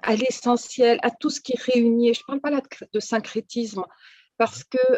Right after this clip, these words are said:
euh, le syncrétisme, c'est quand, euh, quand on fait un assemblage, plus ou moins réussi d'ailleurs, des formes de la croyance. Dalai Lama dit, le syncrétisme, c'est comme de mettre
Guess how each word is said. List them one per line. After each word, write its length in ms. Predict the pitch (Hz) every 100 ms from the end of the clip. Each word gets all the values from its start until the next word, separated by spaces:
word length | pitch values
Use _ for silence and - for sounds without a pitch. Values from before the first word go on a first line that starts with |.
| -
euh, 400 | 220 220 214 -
le 160 | 220 247
syncrétisme, 960 | - 254 - 254 - - 320 302 226
c'est 200 | 233 -
quand, 360 | - 247 247 -
euh, 220 | 220 220
quand 240 | - 233 226
on 40 |
fait 160 | - 269
un 180 | 233
assemblage, 760 | 226 220 226 214 220 285 311 -
plus 180 | 214 208
ou 40 |
moins 140 | 214 196
réussi 680 | 180 190 190 202 - 277
d'ailleurs, 360 | 190 190 226 -
des 140 | 185
formes 580 | - - 247 240 196 165 _ _ _ _ _
de 80 | 208
la 120 | 196
croyance. 760 | - - 190 180 170 160 - _ _ _
Dalai 300 | 202 196 196
Lama 200 | 185 220 247
dit, 220 | 214 247
le 80 | 202
syncrétisme, 760 | - 185 - - 254 262 190
c'est 140 | 185 196
comme 220 | 220 208
de 140 | 190
mettre 400 | 208 247 - -